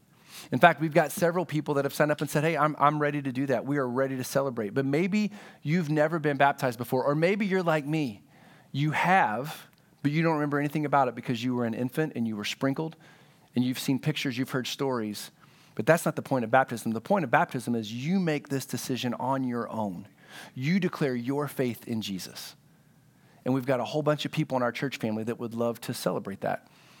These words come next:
with you. So if you're interested in baptism, I want you to come find me or Paul right after service down front. We'd love to begin a conversation with you. We're not gonna try to convince you of anything, I promise. But we would love to at least begin that conversation because this is a really important step of faith.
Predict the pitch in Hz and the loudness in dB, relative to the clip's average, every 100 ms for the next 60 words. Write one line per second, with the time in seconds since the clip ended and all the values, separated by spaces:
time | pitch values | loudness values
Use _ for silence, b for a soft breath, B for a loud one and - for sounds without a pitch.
0 | B - 104 110 - 123 139 151 151 165 | B -10 -4 -2 0 -2 -2 -2 -2 -2
1 | 175 170 151 143 143 - 113 113 151 156 | -2 0 4 4 4 0 -2 0 0 0
2 | 160 143 147 139 143 131 131 139 139 135 | -4 -2 -2 4 4 4 0 -2 0 0
3 | 120 117 120 135 131 131 - 127 127 120 | 2 2 0 2 2 0 -2 -4 -4 -4
4 | 107 - 120 107 117 98 - B B B | -4 -2 -2 -2 -4 -6 -8 B B B
5 | B B B 135 135 127 117 120 131 123 | B B B -2 0 0 -2 0 0 0
6 | - 127 120 - 113 - 101 92 95 98 | 0 0 -2 -2 -2 -2 -6 -6 -4 0
7 | 143 151 151 143 156 156 170 165 190 180 | 2 2 -2 2 2 2 0 2 2 2
8 | 202 180 190 180 190 165 165 190 170 104 | 0 0 0 0 0 0 2 4 4 2
9 | - - - b b b b b - 147 | -6 -14 -14 b b b b b -2 0
10 | 143 135 139 147 147 - 135 135 127 - | -2 -2 2 2 2 -2 -4 -4 -8 -4
11 | 123 127 120 117 120 113 104 - 117 - | -2 0 -2 -4 -4 -4 -4 -4 -4 -4
12 | 117 131 120 127 131 127 123 135 135 131 | -4 -4 -2 -2 -2 -4 -2 -2 0 -2
13 | 123 123 117 120 - 117 113 - 127 | -2 -2 -2 -4 -2 -2 -2 -2 -2